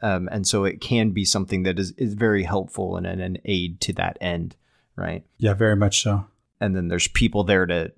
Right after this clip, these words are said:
Speaker 1: to, to guide you in that. So, so that can be very helpful.
Speaker 2: Very much so. And yet it is there to tell us that, that it is, that we don't need it. I mean, we're told to make our homes a temple, right? We're told that our
Speaker 1: Right.
Speaker 2: body is a temple, whether it's, uh, whether we read that as,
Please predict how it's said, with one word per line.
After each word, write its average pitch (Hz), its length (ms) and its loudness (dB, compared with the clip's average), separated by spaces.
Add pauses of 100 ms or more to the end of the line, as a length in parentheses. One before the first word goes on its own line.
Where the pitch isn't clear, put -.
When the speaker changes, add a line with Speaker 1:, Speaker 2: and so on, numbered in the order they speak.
Speaker 1:
to, 87 160 -2
to 92 160 -4
guide 87 380 -2
you 85 140 -6
in 82 160 -6
that. 87 220 -8
So, 90 280 -6
so - 140 -10
that 82 160 -8
can 90 120 -10
be 85 100 -10
very 82 220 -8
helpful. - 480 -8 (640)
Speaker 2:
Very 101 300 4
much 95 240 2
so. 117 220 -4 (340)
And 117 200 6
yet 113 220 6
it 107 140 0
is 107 240 4
there 107 260 6
to 110 140 0
tell 107 260 4
us 101 280 0 (300)
that, 107 340 0
that 98 160 2
it 98 120 2
is, 98 420 0 (640)
that 104 160 2
we 104 80 4
don't 104 200 4
need 120 160 6
it. 107 60 0
I 123 80 2
mean, 147 180 4
we're 151 100 0
told 175 260 0
to 151 80 2
make 120 200 4
our 98 140 4
homes 120 300 4
a 95 80 0
temple, - 360 -4
right? 95 280 -2
We're 120 100 0
told 127 260 2
that 117 100 4
our 104 100 6
Speaker 1:
Right. 95 80 0
Speaker 2:
body 107 300 4
is 92 140 0
a 92 60 -2
temple, 92 380 -2
whether 98 260 0
it's, - 200 -4
uh, 110 260 -8
whether 107 240 0
we 101 160 0
read 107 240 2
that 104 180 0
as, 98 240 0